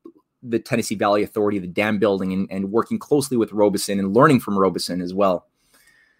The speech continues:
Uh, Wallace, he's ousted, and I'm gonna tell you why he's ousted.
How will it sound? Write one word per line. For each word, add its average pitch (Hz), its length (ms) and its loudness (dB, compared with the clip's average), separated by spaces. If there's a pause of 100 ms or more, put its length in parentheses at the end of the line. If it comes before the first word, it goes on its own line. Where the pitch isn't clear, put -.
(760)
Uh, 120 260 6
Wallace, 160 760 4
he's 147 300 -4
ousted, 175 440 2 (180)
and 127 180 -4
I'm 135 180 0
gonna 139 120 0
tell 147 140 2
you 135 100 4
why 160 180 6
he's 117 140 2
ousted. 90 380 -4